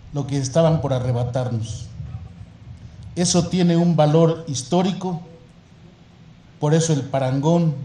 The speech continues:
con Lázaro Cárdenas y con Adol-, Adolfo López Mateos.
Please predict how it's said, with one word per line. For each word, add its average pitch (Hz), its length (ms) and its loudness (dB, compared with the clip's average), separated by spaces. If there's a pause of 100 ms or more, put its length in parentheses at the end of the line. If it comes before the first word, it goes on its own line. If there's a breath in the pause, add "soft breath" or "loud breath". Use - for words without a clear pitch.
(120)
con 127 200 -2
Lázaro 143 420 0
Cárdenas 160 680 0 (120)
y 127 60 -10
con 127 160 -4
Adol-, 143 360 -4
Adolfo 139 380 -4
López 120 320 -4
Mateos. 113 500 -8